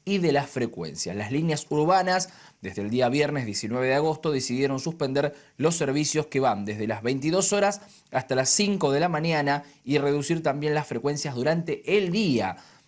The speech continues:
A esta medida, la C N R T reforzó los controles de, al cumplirse la interrupción por un lapso de cinco días consecutivos o diez días alternativos por un año calendario.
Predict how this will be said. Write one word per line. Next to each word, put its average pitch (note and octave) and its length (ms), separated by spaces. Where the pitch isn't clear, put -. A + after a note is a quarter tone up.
A A2 120
esta A#2 160
medida, E3+ 800
la G2 460
C - 340
N B2+ 340
R C#3 200
T G3+ 340
reforzó A#2 560
los C3 140
controles C3+ 440
de, A#2+ 280
al C#3+ 200
cumplirse C3 520
la A2+ 80
interrupción A#2+ 680
por A#2 140
un A2+ 100
lapso C3+ 280
de G#2+ 100
cinco B2 380
días B2 200
consecutivos C3+ 1080
o G#3+ 260
diez F3 240
días F#3 440
alternativos B2+ 680
por C#3+ 160
un D3 140
año D3 180
calendario. A2 760